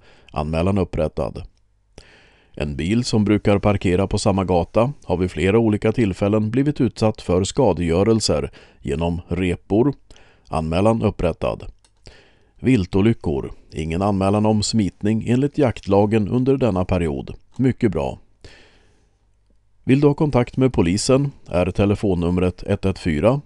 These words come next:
ett fyra, alternativt polisen punkt se. Handlar det om pågående brott eller akuta händelser, ring ett ett två.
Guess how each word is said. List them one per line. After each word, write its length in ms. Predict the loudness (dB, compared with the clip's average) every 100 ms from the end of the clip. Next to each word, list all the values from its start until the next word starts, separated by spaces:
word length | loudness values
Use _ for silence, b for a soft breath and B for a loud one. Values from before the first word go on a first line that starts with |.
| -4
ett 180 | -4 -2
fyra, 440 | -2 0 -2 -4 -8
alternativt 880 | -2 -2 -2 -2 -2 -2 -2 -4 -10
polisen 500 | -4 -4 -2 -2 -2
punkt 340 | -2 0 -2 0
se. 260 | -2 -4 -8 _ b b b b b
Handlar 320 | -4 -2 0
det 80 | 0
om 140 | 0
pågående 500 | 0 0 0 -2 -2
brott 360 | 0 0 0 0
eller 180 | 2 2
akuta 460 | 2 0 0 0
händelser, 680 | 2 2 2 0 2 0 0 -6 -6
ring 400 | 0 2 0 0
ett 240 | -2 0
ett 240 | -2 -2 -8
två. 340 | -6 -4 -6